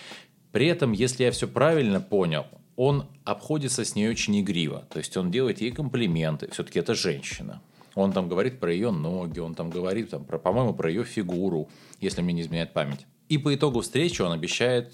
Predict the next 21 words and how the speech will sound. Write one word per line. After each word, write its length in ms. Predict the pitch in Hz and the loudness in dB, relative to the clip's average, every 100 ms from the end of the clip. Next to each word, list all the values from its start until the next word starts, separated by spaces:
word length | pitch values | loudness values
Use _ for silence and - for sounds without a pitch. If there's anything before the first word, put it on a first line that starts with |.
| - - | -20 -16
снова 360 | - 107 98 | -4 0 2
с 120 | 95 | 0
ней 100 | 90 | -2
встретиться, 640 | 87 - 104 78 71 - - | -2 0 2 2 -4 -10 -8
то, 140 | 92 | -6
что 160 | - 117 | -2 -2
он 60 | |
обратно 380 | 95 82 101 92 | 0 0 0 -2
к 120 | 90 | -6
ней 100 | 90 85 | -4 -2
вернется. 720 | 90 98 92 76 - - - _ - | -2 0 0 -2 -6 -12 -14 _ -6
И 500 | 127 127 127 127 120 - - - _ - | -2 0 2 2 0 -4 -16 -20 _ -2
вот 140 | 117 120 | 0 0
что 180 | - | 2
мне 160 | 135 123 | 2 2
очень 240 | 113 107 | 2 -2
сильно 300 | 98 104 95 87 | -2 0 0 2
понравилось 680 | 92 95 92 85 80 - | 2 4 4 2 0 0
во 100 | 85 82 | -2 -2
всей 260 | - 92 | -2 -4
лирике 760 | 95 107 113 92 - 78 73 | -2 0 0 -2 -6 -4 -4